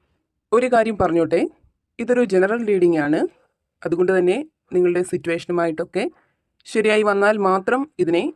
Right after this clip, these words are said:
പോസിറ്റീവായിട്ട് എടുക്കുക. ഇനി നിങ്ങൾക്ക് തെറ്റായിട്ടാണ് വരുന്നതെങ്കിൽ വിട്ടുകളയുക. ഇനി നിങ്ങളുടെ വ്യക്തിയുടെ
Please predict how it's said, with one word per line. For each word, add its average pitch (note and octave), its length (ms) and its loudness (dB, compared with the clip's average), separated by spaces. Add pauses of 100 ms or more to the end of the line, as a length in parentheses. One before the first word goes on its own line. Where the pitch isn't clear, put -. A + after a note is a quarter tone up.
(160)
പോസിറ്റീവായിട്ട് D#3 680 -2
എടുക്കുക. D#3 300 -4 (720)
ഇനി G#3+ 160 -2
നിങ്ങൾക്ക് G3+ 340 0
തെറ്റായിട്ടാണ് F3 540 0 (240)
വരുന്നതെങ്കിൽ D#3 520 2 (460)
വിട്ടുകളയുക. D3+ 460 -2 (1040)
ഇനി A3 180 -2
നിങ്ങളുടെ A3 340 0
വ്യക്തിയുടെ G3+ 360 2